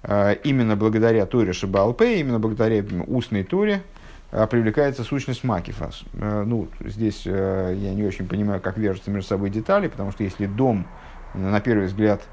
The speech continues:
а, устной Торе должна была бы соответствовать в такой интерпретации мезуза, а дом как раз письменной Торе. А, но разбираться в этом подробно я не буду, потому что это скобки, и они закончились. И здесь нам и так информации, по-моему, хватает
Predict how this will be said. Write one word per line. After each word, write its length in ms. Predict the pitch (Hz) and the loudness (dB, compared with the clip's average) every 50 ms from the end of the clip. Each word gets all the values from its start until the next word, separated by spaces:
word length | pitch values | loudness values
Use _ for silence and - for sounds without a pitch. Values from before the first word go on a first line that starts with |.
| - - - - - - - - | -20 -20 -20 -20 -20 -18 -12 -6
а, 160 | - 92 98 | -2 0 2
устной 360 | 104 120 123 113 - 117 104 104 | 2 2 2 0 0 0 -2 0
Торе 240 | 127 131 123 117 | 2 2 2 2
должна 300 | 107 104 104 104 113 110 | 2 2 2 2 2 0
была 180 | 107 107 104 101 | 2 2 2 0
бы 120 | 95 98 | 0 0
соответствовать 540 | 101 110 92 101 113 113 104 101 104 90 90 | -2 -2 -2 -2 -2 -2 -2 -2 -4 -6 -4
в 20 | - | -4
такой 240 | 95 92 - 104 | -4 -2 -2 -2
интерпретации 760 | 98 98 110 98 104 104 - 101 98 95 - - 104 101 101 - - - - - - - - - - - | -2 -2 -4 -4 -4 -4 -2 -2 -2 -2 -2 -2 -2 -2 -4 -6 -14 -20 -20 -20 -20 -20 -20 -12 -6 0
мезуза, 560 | 110 117 120 110 147 196 185 131 101 85 - - - - - - - - - - - - | 2 2 2 2 2 0 0 0 -2 -4 -6 -10 -16 -20 -20 -20 -20 -20 -20 -20 -12 -4
а 160 | - 87 98 | -2 0 2
дом 240 | 107 117 110 107 104 | 2 2 2 2 2
как 180 | - 95 92 - | -2 -4 -2 0
раз 160 | 104 90 - | 0 -2 -2
письменной 480 | - - 185 175 - 120 107 98 92 | -2 -4 -4 -2 -2 0 0 0 -2
Торе. 320 | 87 - 92 87 90 90 92 - - - - - - - - - - - - - - - | -2 -2 -4 -4 -4 -6 -8 -12 -16 -18 -18 -18 -18 -20 -20 -20 -20 -18 -16 -14 -12 -8
А, 920 | - 107 101 104 104 101 101 101 101 101 98 101 101 101 98 101 101 98 | -4 -2 0 0 2 2 2 2 2 2 0 0 0 0 0 0 0 0
но 240 | 98 104 107 117 117 | -2 -2 0 0 -2
разбираться 640 | 110 110 104 98 110 117 120 123 117 117 - - 110 | -2 -2 -4 -2 0 2 2 2 2 0 -2 -2 -2
в 60 | 110 | -2
этом 300 | 110 110 107 107 104 98 - - - - - | -2 -2 -2 -4 -4 -4 -8 -12 -12 -6 -4
подробно 440 | 110 104 113 117 113 107 104 101 | -2 0 2 2 2 2 2 0
я 160 | 104 107 107 110 | 0 0 0 0
не 120 | 117 131 | -2 -2
буду, 220 | 160 208 208 196 | -2 -2 -2 -2
потому 220 | 165 117 110 110 123 | -2 -2 -2 -2 -2
что 100 | - 120 | -4 -6
это 140 | 117 120 113 | -6 -6 -6
скобки, 560 | - - 165 160 160 - - 101 90 - - - | -4 0 0 -2 0 -2 -4 -4 -4 -6 -6 -6
и 60 | 101 | -4
они 220 | 101 101 127 131 | -4 -2 -2 -2
закончились. 720 | 117 110 98 - - 90 82 - - - 147 147 135 - - - - - - - - - - - | -2 -2 -2 -2 -4 -6 -6 -6 -8 -10 -10 -10 -12 -14 -16 -20 -18 -18 -18 -18 -18 -16 -12 -8
И 100 | - 92 | -6 -2
здесь 240 | 95 113 117 110 - | 0 0 -2 -2 -2
нам 160 | 110 101 98 | -2 -4 -4
и 160 | - - 98 | -4 -6 -6
так 220 | 98 - 95 90 - | -4 -4 -4 -4 -4
информации, 540 | - - - 104 117 139 147 139 - - 104 | -6 -6 -4 -4 -2 -2 -4 -4 -4 -6 -6
по-моему, 300 | 117 165 101 110 110 104 | -6 -4 -4 -4 -6 -6
хватает 420 | - 101 95 95 101 98 98 | -6 -6 -6 -4 -4 -4 -6